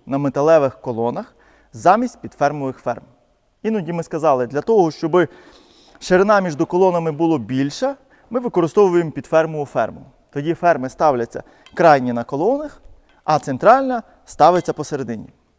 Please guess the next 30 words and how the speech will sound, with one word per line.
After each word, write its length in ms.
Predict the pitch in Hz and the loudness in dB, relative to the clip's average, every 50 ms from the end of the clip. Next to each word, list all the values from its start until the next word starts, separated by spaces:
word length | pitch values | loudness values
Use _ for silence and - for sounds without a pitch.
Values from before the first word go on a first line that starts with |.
| _ | _
Але 340 | - 151 160 160 165 151 147 - - - _ _ _ _ - | 4 4 6 6 6 2 0 -2 -10 -20 _ _ _ _ -6
клієнти 460 | - 156 170 208 277 302 262 233 202 | -4 -2 0 0 0 0 0 0 -2
іноді 340 | 165 196 202 190 160 160 170 | -2 -2 -4 -4 -4 -4 -2
мають 340 | 170 196 202 196 180 135 | 0 0 0 0 0 -2
в 100 | 120 131 | -4 -6
наявності 600 | 139 151 151 156 185 175 156 147 135 - - 143 | -6 -4 -2 0 0 0 0 -2 -6 -12 -12 -10
металеві 480 | 139 139 139 170 156 160 156 143 127 127 | -8 -6 -2 0 2 2 2 2 2 -2
труби 340 | - - 202 254 262 277 247 _ _ _ _ - | -6 -6 -8 -6 -6 -8 -10 _ _ _ _ -12
і 80 | 160 151 | -6 0
кажуть, 320 | - 208 180 160 156 131 - | 2 2 2 2 0 -6 -10
чи 220 | - - 180 175 | -8 -2 -2 -2
можна 520 | 165 170 170 185 220 254 285 277 240 226 196 | 0 0 2 6 8 8 8 6 4 -2 -4
їх 320 | 151 151 214 226 160 139 | -2 -2 -2 -2 -2 -2
використати 760 | 120 143 190 226 - 254 254 240 - 262 247 247 - 254 247 - _ _ _ _ _ - | 2 4 4 4 4 2 -4 -2 0 0 0 0 0 -2 -8 -10 _ _ _ _ _ -6
замість 420 | 123 131 202 220 233 240 226 - | 0 2 2 4 2 0 -4 -6
підфермової 520 | - 127 - - 147 151 156 151 147 139 | -10 -10 -4 -2 -2 -2 -2 -2 -6 -6
ферми. 300 | 127 - 120 110 - - - _ _ _ _ _ _ - | -6 -6 -8 -8 -10 -12 -18 _ _ _ _ _ _ -14
Звичайно, 600 | 131 120 131 151 180 220 254 277 262 240 214 185 | -12 -8 -4 -4 -4 0 2 2 2 2 -2 -2
на 180 | 170 185 202 202 | 0 2 2 2
прогони 560 | - 175 151 135 175 233 254 233 - 208 226 _ _ _ _ _ _ _ - | 2 0 -2 2 2 2 2 2 0 -4 -6 _ _ _ _ _ _ _ -4
краще 360 | - 160 196 220 220 - 220 | 0 2 2 2 2 0 -4
використовувати 680 | 180 175 - 180 160 151 - 180 170 160 151 139 - 135 | -4 -4 -4 -6 -8 -6 -4 -4 -2 -2 -4 -4 -6 -8
двотаврову 720 | 110 104 113 143 147 - 175 151 143 139 131 135 131 127 | -10 -8 -6 -6 -4 0 2 2 2 2 0 -2 -4 -4
балку 400 | 120 117 175 202 240 240 - - | 0 2 2 2 2 0 -4 -12
і 80 | - 175 | -14 -14
швелер. 420 | - - 135 123 113 - - - _ _ _ _ _ _ _ _ - | -10 -4 -4 -4 -4 -4 -10 -16 _ _ _ _ _ _ _ _ -4
Але 240 | - 139 160 180 180 | 0 2 4 6 6
якщо 360 | 180 175 - - - 277 294 | 4 2 0 -2 -2 0 0
у 160 | - - 202 | 2 2 2
вас 300 | 175 202 220 226 226 143 | 4 4 4 4 2 0